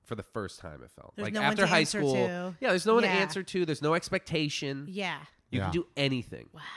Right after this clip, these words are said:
Speaker 1: Where at eighteen, when you graduate high school, you can't be like,
Speaker 3: Yeah.
Speaker 1: "I'm gonna go." Your parents are like, "Uh, you're gonna go to
Speaker 3: You're gonna
Speaker 1: college."
Speaker 3: <laughs> you're gonna get a fucking job
Speaker 1: Yeah, you're
Speaker 3: then.
Speaker 1: gonna do s-, yeah,
Speaker 3: Yeah.
Speaker 1: you're not just hanging out and, you know.
Speaker 3: Mm-hmm.
Speaker 1: And,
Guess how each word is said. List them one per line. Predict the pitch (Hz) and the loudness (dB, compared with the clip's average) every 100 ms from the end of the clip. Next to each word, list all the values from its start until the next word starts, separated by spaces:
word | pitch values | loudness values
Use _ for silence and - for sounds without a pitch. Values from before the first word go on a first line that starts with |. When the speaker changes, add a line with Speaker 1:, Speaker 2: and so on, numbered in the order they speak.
| - | -6
Speaker 1:
Where | 123 123 120 | 2 2 2
at | 127 | 0
eighteen, | 135 131 - 220 | -2 -2 0 0
when | 147 | 0
you | 123 | 0
graduate | 131 120 127 | 0 0 0
high | 196 | 0
school, | 196 139 | 0 -2
you | 123 | 0
can't | 156 143 | -2 -2
be | 135 | -2
like, | 117 110 - | -2 -4 -6
Speaker 3:
Yeah. | 110 90 - 302 | -6 -6 -4 -2
Speaker 1:
"I'm | |
gonna | 330 320 | 0 0
go." | 302 | 0
Your | 233 131 | 0 -2
parents | 139 127 | -6 -4
are | 117 | -6
like, | 101 | -6
"Uh, | 104 104 98 | -4 -2 -2
you're | 98 | -2
gonna | 156 127 | -2 0
go | 98 | 0
to | 87 | 0
Speaker 3:
You're | 104 | 4
gonna | 120 | 6
Speaker 1:
college." | 113 90 82 208 - | 6 2 -4 -6 -6
Speaker 3:
<laughs> | |
you're | 170 | -6
gonna | 165 | -6
get | 127 117 | -6 -8
a | |
fucking | - 113 95 | -6 -8 -6
job | 120 | 4
Speaker 1:
Yeah, | 151 110 | 6 6
you're | 95 127 | 2 2
Speaker 3:
then. | 139 | 0
Speaker 1:
gonna | 113 | 0
do | |
s-, | 113 - | -2 0
yeah, | 139 110 | 0 2
Speaker 3:
Yeah. | |
Speaker 1:
you're | 101 139 | 2 4
not | 143 | 4
just | 139 120 | 0 -2
hanging | 135 127 120 | 0 2 4
out | 117 123 104 | 4 2 0
and, | 101 101 | -4 -4
you | 104 | -4
know. | 87 | -4
Speaker 3:
Mm-hmm. | 92 82 82 - _ _ | -6 -8 -12 -14 _ _
Speaker 1:
And, | 143 135 131 120 113 113 | -4 0 0 -2 -6 -12